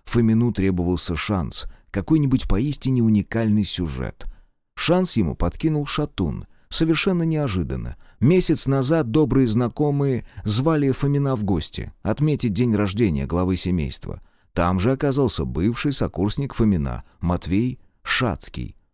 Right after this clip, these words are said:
В годы студенчества он с гордостью носил прозвище «Шатун», полученное за любовь к походам по разным диким местам.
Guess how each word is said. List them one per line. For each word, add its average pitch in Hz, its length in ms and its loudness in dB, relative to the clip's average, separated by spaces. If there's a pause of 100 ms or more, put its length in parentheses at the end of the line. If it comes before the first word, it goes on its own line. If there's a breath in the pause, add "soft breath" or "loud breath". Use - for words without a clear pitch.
(180)
В 98 140 2
годы 175 220 2
студенчества 175 680 0
он 123 180 2
с 113 80 -2
гордостью 110 580 2
носил 107 400 2
прозвище 107 640 2
«Шатун», 95 720 -2 (280 soft breath)
полученное 78 640 0
за 85 140 0
любовь 82 420 0 (180 soft breath)
к - 140 -4
походам 131 560 0
по 73 140 0
разным 95 360 2
диким 76 300 -4
местам. 65 540 -6